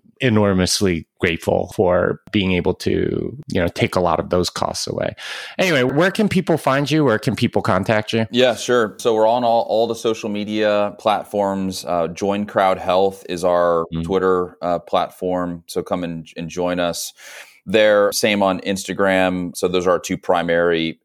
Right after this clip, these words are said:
Speaker 2: you know, outlets. Um, Schoonover
Speaker 1: Mm-hmm.
Speaker 2: Andy is
Speaker 1: Mm-hmm.
Speaker 2: my Twitter handle. So I'm usually giving, you know, fairly sharp commentary on healthcare, or if you're ever <laughs> interested in, in taking a look at that. And,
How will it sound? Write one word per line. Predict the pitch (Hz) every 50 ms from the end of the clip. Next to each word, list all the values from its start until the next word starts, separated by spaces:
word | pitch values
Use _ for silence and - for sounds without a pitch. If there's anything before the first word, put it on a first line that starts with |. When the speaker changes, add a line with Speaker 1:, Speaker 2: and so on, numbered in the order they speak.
| -
Speaker 2:
you | - 82
know, | 82 80
outlets. | - 82 82 57 71 80 80 78 - - - -
Um, | 80 80 78 76 78 76
Schoonover | - - - - 107 107 - 104 98 92 101 98 92 90 - -
Speaker 1:
Mm-hmm. | 82 87 87
Speaker 2:
Andy | 87 92 92 92 95 92 95 95 - -
is | 85 85
Speaker 1:
Mm-hmm. | 120 90
Speaker 2:
my | 85 85 85 82 85
Twitter | 80 - - 95 90 87 87
handle. | 85 90 90 90 87 87 85 85
So | - - 85
I'm | 85 85 82 78 - _ - - - - - - _ _
usually | - 104 107 104 101 110 104 98
giving, | 82 101 95 90 95 95 92 90 87 80 _
you | 85 90
know, | 87 85 80 _ _ _ _
fairly | - 104 98 95 95 92 90 90 87 87 80 -
sharp | - - - - 107 98 95 - - -
commentary | - 95 90 92 90 90 - - 92 92 92 87 87
on | 87 85
healthcare, | 87 87 90 - - - 92 90
or | 87 87 87 87 82 76 73 - -
if | 78 - - 82 - 92
you're | 90 85 - -
ever | 87 92 90 92 92
<laughs> | 87
interested | 85 - - 151 - - 196 170 135 -
in, | 127 113
in | - 85 101 127 120
taking | 113 139 131 - - 110
a | 101
look | 101 101 98 104
at | 90
that. | - 95 95 95 95 92
And, | 92 87 87 -